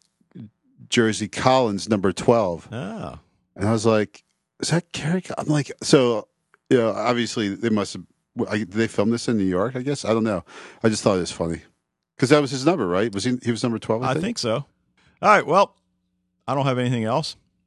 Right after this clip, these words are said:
Speaker 1: Uh, let me see. I do a couple other things to make fun of here, like, <laughs> no, okay. So I, I, I know it sounds like I'm just ripping. I really did like this show, but there's just, like, a lot of, I, you know, especially, like,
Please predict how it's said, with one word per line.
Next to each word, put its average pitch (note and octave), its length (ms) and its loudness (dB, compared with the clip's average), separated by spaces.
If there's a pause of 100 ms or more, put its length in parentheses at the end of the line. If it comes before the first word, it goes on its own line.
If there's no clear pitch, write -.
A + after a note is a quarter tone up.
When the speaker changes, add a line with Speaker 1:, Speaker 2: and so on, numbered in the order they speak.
(760)
Speaker 1:
Uh, A#2 600 2
let F2+ 140 -2
me F2 120 -2
see. E2 260 -4
I D#2+ 140 -8
do E2 200 -8
a D2+ 40 -16
couple F2+ 340 -4
other E2+ 100 -2
things E2 280 -6
to E2 40 -6
make D#2+ 220 -6
fun E2 180 -8
of D#2+ 140 -10
here, D#2+ 220 -10
like, D#2 260 -16 (1200)
<laughs> G#3+ 400 -4
no, D3 180 4 (200)
okay. C#3 240 2 (140)
So B2+ 380 2 (360)
I, D3+ 100 -2
I, D#3 280 2
I E3+ 40 2
know E3+ 120 4
it G#2+ 100 -2
sounds G2+ 220 0
like F#2 120 -2
I'm F#2+ 120 0
just F2+ 200 -2
ripping. G2+ 240 0
I A#2 80 4
really B2+ 360 4
did G#2+ 220 0
like F2 200 -2
this F2+ 140 -2
show, F2 180 -2
but - 120 -12
there's C3+ 160 6
just, C#3+ 180 2
like, B2 120 2
a G#2+ 60 0
lot G#2 240 2
of, F2+ 240 -6 (100)
I, B2+ 40 6
you C3+ 320 4
know, A#2 60 -6
especially, E3 360 2
like, G#2 140 -2